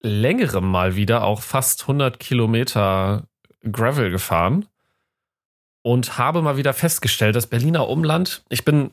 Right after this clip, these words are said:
also bewusst, die Route wurde bewusst von mir so geplant, dass ich mal wohin fahre aus Berlin, wo ich noch nicht war. Und da ist mir dann wieder aufgefallen, dass das Berliner Umland echt viel zu bieten hat,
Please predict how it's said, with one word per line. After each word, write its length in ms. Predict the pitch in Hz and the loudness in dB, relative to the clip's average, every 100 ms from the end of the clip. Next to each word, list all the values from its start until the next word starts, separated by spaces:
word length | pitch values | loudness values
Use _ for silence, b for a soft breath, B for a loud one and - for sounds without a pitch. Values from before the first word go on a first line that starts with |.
| - | -4
also 200 | 127 123 | -2 0
bewusst, 600 | 117 120 190 - - - | 0 2 2 0 -4 -4
die 60 | 135 | -2
Route 400 | 127 185 165 123 | 0 0 0 0
wurde 140 | 131 | 0
bewusst 420 | 123 117 185 - | 0 0 0 -2
von 120 | 143 | -2
mir 120 | 131 135 | 0 0
so 120 | 127 | 0
geplant, 400 | 117 - 120 120 | -2 0 0 2
dass 120 | 110 | 0
ich 120 | 110 | 2
mal 220 | 113 110 | 2 2
wohin 280 | 110 107 165 | 2 0 0
fahre 500 | 185 104 92 98 127 | 0 0 0 0 -2
aus 220 | - 110 | 0 -2
Berlin, 460 | - 101 101 147 185 B B B B B _ | 0 -2 0 0 -2 B B B B B _
wo 100 | 123 | -4
ich 140 | 143 147 | -2 0
noch 120 | 143 | 0
nicht 260 | 175 - 117 | 0 -2 0
war. 300 | 87 90 - B B B B | 0 0 -4 B B B B
Und 140 | 110 | 0
da 100 | 127 | 0
ist 100 | 175 | 0
mir 100 | 185 | 0
dann 140 | 165 156 | 0 0
wieder 180 | 147 | 0
aufgefallen, 480 | 143 - 143 143 143 | 0 -2 -2 0 0
dass 140 | 139 127 | 0 0
das 120 | 123 | 0
Berliner 380 | 135 139 156 127 | -2 0 0 2
Umland 320 | 170 151 135 | 0 0 0
echt 320 | 156 - - | -4 -6 -8
viel 480 | - 175 196 202 196 | -6 -2 0 0 -2
zu 240 | - 147 | -2 -2
bieten 360 | 127 196 185 180 | 0 -2 0 0
hat, 360 | 190 208 - | 0 -2 -10